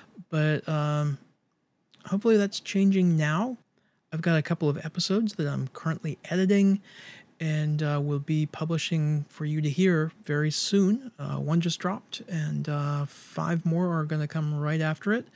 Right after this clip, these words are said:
and then we'll be into new episodes, and, and hopefully we'll be back to our regular, uh, weekly schedule for, for publishing American Fashion Podcast. Um, and in fact,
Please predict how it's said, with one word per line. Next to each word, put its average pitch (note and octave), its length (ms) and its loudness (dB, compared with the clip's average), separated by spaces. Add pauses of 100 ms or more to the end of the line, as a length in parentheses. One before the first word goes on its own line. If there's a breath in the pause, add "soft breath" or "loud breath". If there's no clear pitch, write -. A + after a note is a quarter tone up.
(520 loud breath)
and D#3+ 220 2
then E3+ 200 4
we'll E3+ 120 2
be E3 240 0
into E3+ 440 4
new E3+ 520 4
episodes, C#3+ 540 -4
and, D3 160 -2
and E3 160 2
hopefully A3 420 2
we'll G#3 80 2
be F3+ 200 2
back D#3+ 380 -2
to - 280 0
our D3+ 160 0
regular, D3+ 560 2 (580 loud breath)
uh, - 260 -10
weekly D3+ 680 2 (540)
schedule C#3 500 0
for, C#3+ 320 -6
for D3 160 -6
publishing D3 480 -4
American C#3 320 -4
Fashion C#3 340 -6
Podcast. C#3+ 880 -8
Um, C#3+ 380 -2 (1040 loud breath)
and D3+ 280 0
in F3 120 2
fact, F#3+ 180 0